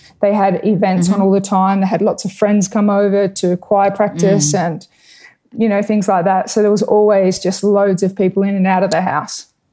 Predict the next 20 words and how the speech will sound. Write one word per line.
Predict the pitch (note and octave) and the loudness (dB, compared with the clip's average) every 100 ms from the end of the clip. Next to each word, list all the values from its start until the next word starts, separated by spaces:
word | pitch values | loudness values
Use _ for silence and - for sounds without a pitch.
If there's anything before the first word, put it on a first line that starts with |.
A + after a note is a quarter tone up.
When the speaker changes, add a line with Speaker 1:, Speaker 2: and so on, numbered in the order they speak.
| _ _ _ _ _ | _ _ _ _ _
Speaker 2:
Yeah. | D#3+ D#3+ F3+ D#3+ D3 | -4 0 0 0 -2
Did | - G#3 | -2 -2
you | |
still | G3+ A3+ G3+ | 0 -2 -2
keep | G#3 G3 | -2 -2
a | F#3 E3 D3 _ | 0 0 -2 _
close | - E3+ D#3 - - - _ | -2 0 0 -4 -8 -8 _
relationship | D#3+ D#3+ D3+ D3 D#3 D#3 | -4 -2 0 0 -2 -2
with | D3+ | -2
your | D3 | -4
parents, | C#3 D3 F#3 D#4+ - | -2 -2 0 -2 -4
even | F3 D#3+ | 0 2
though | D3+ | 2
you | D3 | 2
weren't | D3 C3 | 0 0
living | C#3 D3 | 2 2
with | D3 | 2
them? | E3+ C4 - _ - | 2 0 -2 _ -4
Speaker 1:
Um, | - D#4+ E4 D#4+ | 0 2 2 0
for, | - E4+ E4+ - | 0 0 0 -4